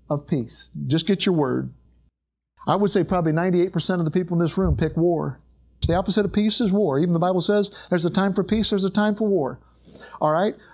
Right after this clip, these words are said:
That's a good answer, but it's a superficial answer. Well, the opposite of peace is conflict. Good answer, but superficial. Because what we're dealing with is things on the surface.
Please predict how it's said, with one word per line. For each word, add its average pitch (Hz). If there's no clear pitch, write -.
That's 220
a 226
good 208
answer, 233
but 196
it's 190
a 190
superficial 214
answer. 131
Well, 214
the 220
opposite 220
of 202
peace 226
is 180
conflict. 214
Good 202
answer, 220
but 185
superficial. 180
Because 226
what 247
we're 208
dealing 277
with 220
is 185
things 214
on 175
the 160
surface. 208